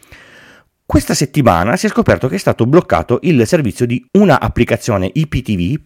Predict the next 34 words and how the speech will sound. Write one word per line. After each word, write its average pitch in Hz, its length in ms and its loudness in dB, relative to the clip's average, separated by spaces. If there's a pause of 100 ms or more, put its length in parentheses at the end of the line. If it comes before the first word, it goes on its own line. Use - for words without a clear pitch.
(100)
presente 156 460 2
su 226 120 0
molte 113 340 2
smart 90 420 -2
T 90 140 -8
V, 76 200 -6
che 147 280 -2
ha 135 260 0
niente 135 520 0
a - 120 -6
che 208 120 -2
fare 78 280 -4
con 92 120 -2
lo 92 60 2
streaming 82 480 -6 (260)
illegale. 85 600 0 (600)
In 233 80 4
questo 165 200 0
caso, 95 300 2
tra 123 220 2
ricorsi 139 600 2
e - 140 0
discussioni, 95 720 -4
il 127 80 -4
servizio 170 640 -2
è 131 100 0
stato - 420 -2
ripristinato 127 720 0
dopo 110 300 2
un 190 160 0
fermo 95 340 -2
di 98 260 -2
trentasette 151 960 0
giorni. 92 560 2